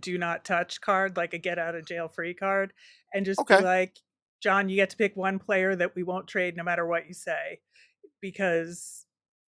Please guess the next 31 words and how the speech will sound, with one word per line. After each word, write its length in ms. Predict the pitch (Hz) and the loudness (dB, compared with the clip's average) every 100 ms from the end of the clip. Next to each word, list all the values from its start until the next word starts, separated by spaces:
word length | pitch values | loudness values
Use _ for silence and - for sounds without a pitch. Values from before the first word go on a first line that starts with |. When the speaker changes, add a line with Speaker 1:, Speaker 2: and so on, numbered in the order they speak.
| 196 | -12
Speaker 1:
l-, 120 | 180 - | -8 -4
like, 440 | 165 170 - - _ - | -4 -4 -10 -20 _ -18
y-, 140 | 202 - | -16 -14
uh, 60 | 202 - | -16 -14
you 160 | 208 208 | 2 6
have 140 | 202 | 6
to 80 | 202 | 6
give 120 | 185 | -2
him 100 | 175 | -2
something, 680 | 160 - 180 - 185 190 196 | -4 -2 0 2 2 2 0
but 440 | 190 180 165 160 - - | 4 6 6 2 -6 -6
beyond 460 | 196 185 175 185 202 | 2 4 4 4 4
that, 360 | 214 220 208 _ | 4 2 -2 _
you 120 | 196 | -4
have 220 | 190 170 - | 0 0 0
to 80 | |
let 280 | 175 165 160 _ | 0 0 -2 _
management 600 | 185 170 170 - 175 170 - | -6 -6 -6 -8 -6 -6 -6
and 240 | 165 160 165 | -6 -6 -4
the 60 | |
analytics 600 | 175 175 170 175 175 - - | -4 -2 -2 -2 -2 -8 -12
team 400 | 185 175 170 180 _ _ 160 | -12 -12 -12 -14 _ _ -4
do 180 | 180 180 | 2 4
what 180 | 165 | 4
they 160 | 175 160 | 2 -2
do 500 | 156 185 170 160 156 160 | 4 6 6 4 2 2
and 220 | 180 175 | 0 0
really, 680 | 185 180 175 170 165 160 85 | 2 2 2 -2 -6 -12 -14
to 100 | - | -4
your 140 | 190 175 | 0 0
point, 540 | - 175 165 165 - | -2 -2 -2 -4 -10